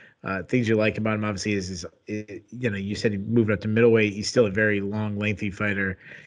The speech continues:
eighty-inch reach. He's a composed striker, Muay Thai style to his game,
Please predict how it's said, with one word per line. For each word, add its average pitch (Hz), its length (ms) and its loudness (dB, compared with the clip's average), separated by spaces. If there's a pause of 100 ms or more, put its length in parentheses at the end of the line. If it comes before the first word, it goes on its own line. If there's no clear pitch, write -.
(100)
eighty-inch 110 540 2
reach. 104 520 0 (240)
He's 113 200 -4
a 110 40 0
composed 113 520 0
striker, 107 500 2
Muay 107 340 -4
Thai 104 200 -2
style 104 360 -2
to 101 140 -6
his 98 100 -4
game, 98 320 -2